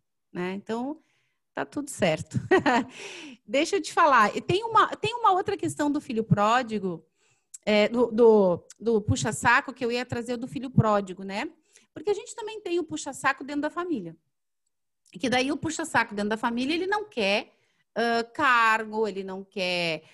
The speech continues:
ah, seguidor, ele não quer promoção, ele não quer dinheiro. Ele quer ser visto ou ele quer ferrar com a vida do outro. A gente vê muito isso, por exemplo, relação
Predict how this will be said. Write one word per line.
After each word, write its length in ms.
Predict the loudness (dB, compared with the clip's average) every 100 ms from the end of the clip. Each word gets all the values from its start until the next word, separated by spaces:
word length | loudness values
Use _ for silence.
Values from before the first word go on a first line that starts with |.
| _ -6
ah, 680 | -4 -4 -6 -10 -12 -12 -6
seguidor, 800 | -4 -2 2 4 6 6 6 4
ele 160 | 0
não 140 | -6 -8
quer 120 | -12
promoção, 1000 | -10 -8 -6 -8 -8 -4 -2 0 -2 -4 -8
ele 140 | -12
não 240 | -14 -16
quer 440 | -16 -12 -10 -10 -12
dinheiro. 800 | -14 -12 -8 -2 0 2 0 -4 -8 _ _ _ _
Ele 260 | -4 0 -2
quer 580 | -4 -4 -2 0 -2 -6 _ _ _ _ _ _
ser 300 | -12 -6 -6
visto 680 | -4 -2 -2 -6 -6 -4 -2
ou 220 | 0 2 2
ele 180 | -2
quer 480 | -4 -2 0 -2 -4 _
ferrar 400 | -4 -2 0 -2
com 80 | -4
a 20 |
vida 220 | -4 -2
do 120 | 0
outro. 280 | 0 -2 -6
A 40 |
gente 220 | -4 -2 -2
vê 160 | 0
muito 340 | 0 0 -2 -4
isso, 280 | -10 -10 -12
por 140 | -6
exemplo, 420 | -4 -4 -6 -4
relação 720 | -2 0 -2 -4 -4 -4 -6